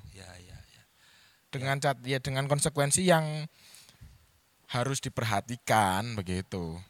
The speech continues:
Speaker 1: Oh, ya, ya.
Speaker 2: Untuk terciptanya win-win solution.
Speaker 1: Ya, ya, ya, ya. Oke. Ya, cukup terjawab, Santo. Saya terima kasih sekali, eh, jamuannya dari Santo. Waduh.
Speaker 2: Jamu apa ini?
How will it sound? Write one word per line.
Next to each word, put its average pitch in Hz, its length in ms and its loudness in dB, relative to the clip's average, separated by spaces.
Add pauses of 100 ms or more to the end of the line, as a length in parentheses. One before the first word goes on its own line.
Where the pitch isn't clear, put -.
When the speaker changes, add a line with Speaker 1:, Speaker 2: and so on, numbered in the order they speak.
Speaker 1:
Oh, 98 880 -10
ya, 90 180 -10
ya. 92 80 -14
Speaker 2:
Untuk 127 240 -6
terciptanya 147 640 -4
win-win 135 340 0
solution. 123 680 0
Speaker 1:
Ya, 95 260 -12
ya, 87 200 -18
ya, 92 220 -20
ya. - 140 -20 (400)
Oke. - 220 -8 (960)
Ya, 151 160 -4 (180)
cukup - 300 -14 (440)
terjawab, 123 520 -8
Santo. 123 400 -10 (500)
Saya - 260 -12
terima 110 260 -12
kasih 107 260 -14
sekali, 107 800 -12 (760)
eh, - 180 -20 (120)
jamuannya 110 760 -8
dari 104 220 -14
Santo. 104 640 -14
Waduh. 95 100 -20
Speaker 2:
Jamu 104 300 -10
apa 104 280 -8
ini? 85 280 -12